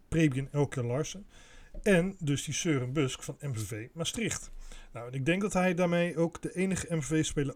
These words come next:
ooit is geweest die in een, eh, album heeft gestaan van een, eh, van een W K.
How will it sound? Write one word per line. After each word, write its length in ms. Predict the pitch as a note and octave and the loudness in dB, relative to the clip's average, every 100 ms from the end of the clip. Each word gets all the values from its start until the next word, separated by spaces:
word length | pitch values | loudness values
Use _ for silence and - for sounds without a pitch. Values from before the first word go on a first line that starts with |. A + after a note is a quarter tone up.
| - | 0
ooit 300 | G3 G3 G#3 | 6 6 6
is 120 | C#3+ | -2
geweest 500 | - C3 C3 - - _ _ - _ - _ - - - - | 0 2 2 0 -6 _ _ -20 _ -20 _ -20 -20 -12 -2
die 300 | C3+ D3+ D#3 | 2 4 6
in 60 | |
een, 200 | D#3 D3 | 6 6
eh, 300 | D3 C#3+ - - - - - - | 6 4 2 -10 -18 -4 -2 0
album 240 | - E3+ D#3 | 4 8 8
heeft 140 | D3+ | 6
gestaan 340 | - - D#3 C#3 | 4 4 4 6
van 120 | D#3 | 4
een, 180 | C#3+ C#3 | 4 4
eh, 160 | C3+ | 2
van 200 | C3 D3+ | 2 0
een 80 | C#3 | 4
W 180 | C#3 C3 | 6 6
K. 280 | E3 B2+ | 6 4